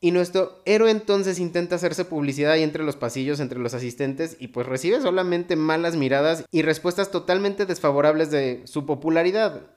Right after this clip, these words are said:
Y pues el güey todo derrotado se sienta en su mesa, insulta a los asistentes así públicamente porque no usan hilo dental y porque les apesta la boca,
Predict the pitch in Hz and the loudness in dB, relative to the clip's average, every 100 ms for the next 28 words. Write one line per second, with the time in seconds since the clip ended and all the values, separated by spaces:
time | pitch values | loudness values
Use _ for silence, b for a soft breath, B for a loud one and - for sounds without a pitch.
0 | _ 151 147 _ _ _ - 123 139 196 | _ -14 -14 _ _ _ -16 -10 -2 -2
1 | 208 208 202 185 160 160 190 180 156 131 | 0 0 2 2 0 0 2 2 0 -2
2 | 147 147 165 185 190 175 170 190 - 139 | -2 -4 -4 -2 0 0 -2 -4 -4 -6
3 | 135 175 190 196 175 147 143 139 160 165 | 0 0 2 2 2 0 -4 -2 -2 -2
4 | 156 - 139 170 175 175 151 156 151 151 | -4 -6 -4 0 0 2 2 2 0 -4
5 | 117 127 135 147 160 151 151 147 135 151 | -6 -4 -2 0 0 0 0 0 0 -2
6 | 151 147 110 117 120 113 143 143 156 156 | -2 -4 -8 -6 -6 -4 -4 -2 0 2
7 | 165 160 160 349 | 2 0 -2 -2